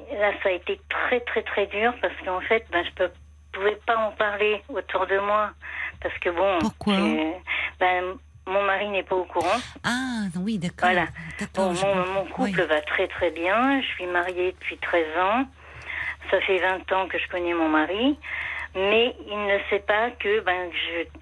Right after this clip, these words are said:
Speaker 1: que, voilà, que j'étais en contact avec, euh, mon ex, euh,
Speaker 2: Hmm.
Speaker 1: voilà.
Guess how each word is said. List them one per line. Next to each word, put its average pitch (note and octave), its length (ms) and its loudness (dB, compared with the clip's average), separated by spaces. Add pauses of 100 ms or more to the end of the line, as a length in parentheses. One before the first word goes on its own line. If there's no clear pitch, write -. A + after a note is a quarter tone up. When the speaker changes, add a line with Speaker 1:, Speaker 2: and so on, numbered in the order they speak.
(120)
Speaker 1:
que, E3+ 280 2
voilà, E3+ 260 2
que - 220 -6
j'étais F3 240 0
en F3+ 100 2
contact F#3 580 -2
avec, F3 380 -2
euh, D3+ 320 2
mon E3 320 0
ex, F#3+ 180 2 (160)
euh, D3 320 0 (680)
Speaker 2:
Hmm. F3 420 4 (260)
Speaker 1:
voilà. E3+ 340 4